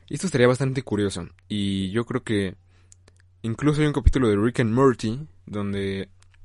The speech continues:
eh, Rick tiene una realidad simulada, o un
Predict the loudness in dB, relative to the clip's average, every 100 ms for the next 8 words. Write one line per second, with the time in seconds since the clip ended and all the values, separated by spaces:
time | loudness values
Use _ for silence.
0 | -20 -20 -20 _ _ _ _ _ -20 -20
1 | -20 -20 -20 -20 -8 -2 0 0 0 -2
2 | -2 -2 0 0 0 0 2 0 0 -2
3 | 0 0 -2 -6 -6 -4 -6